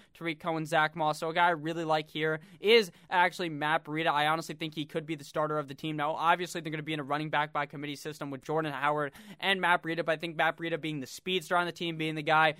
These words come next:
who's not the thumper. Jordan Howard's the thumper. Matt Breida is the guy who can catch passes out of the backfield. Now, obviously, you're playing in a standard league, so those catches don't mean as much, but they still obviously help for the team,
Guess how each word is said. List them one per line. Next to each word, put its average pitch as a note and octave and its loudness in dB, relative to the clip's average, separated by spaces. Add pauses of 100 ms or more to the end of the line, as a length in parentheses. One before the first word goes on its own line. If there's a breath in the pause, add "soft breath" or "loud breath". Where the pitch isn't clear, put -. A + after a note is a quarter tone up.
(100)
who's F#3+ -4
not G#3 6
the F3+ 0
thumper. D3+ -2
Jordan F3 -2
Howard's F3 -2
the E3+ -4
thumper. F3 0
Matt D3+ 0
Breida F3+ 0
is D#3+ -4
the D3+ -14
guy E3 4
who E3+ -2
can E3 -8
catch D#3+ -4
passes E3 2
out D#3+ 2
of D3+ 0
the C#3 0
backfield. D#3 2
Now, C3+ -6
obviously, F3 2 (200 loud breath)
you're D#3 -2
playing F#3 2 (160 loud breath)
in E3 -6
a D#3 -6
standard E3 -2
league, D#3+ -2
so C3+ -2 (480)
those F3+ 0
catches G3 -2
don't D#3+ -2
mean F#3+ 0
as D#3+ 0
much, E3 0
but D#3+ -8
they D#3+ -4
still F#3 0
obviously D#3+ 0
help G3+ 2
for G#3 -12
the F#3 -6
team, G3 -2